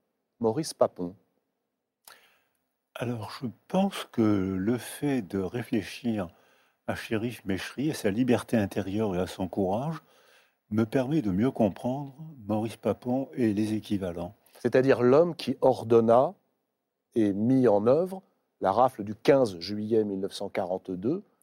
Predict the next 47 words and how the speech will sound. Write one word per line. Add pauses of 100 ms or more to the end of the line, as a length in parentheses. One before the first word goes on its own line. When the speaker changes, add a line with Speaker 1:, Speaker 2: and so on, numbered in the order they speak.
(120)
Speaker 1:
Je
rappelle
que
c'est
une
rafle
qui
n'avait
pas
été
demandée
par
les
Allemands (520)
et
qui
a
pris, (100)
je
crois,
plus
de
quatre
mille (320)
enfants. (1000)
Speaker 2:
Oui, (160)
Speaker 1:
Quatre
mille
Speaker 2:
mais,
Speaker 1:
juifs,
pardon.
Speaker 2:
mais
la
rafle,
où
j'ai
vu
le (340)
mot
signé
par,
euh,
Papon,
où
j'ai
été
raflé.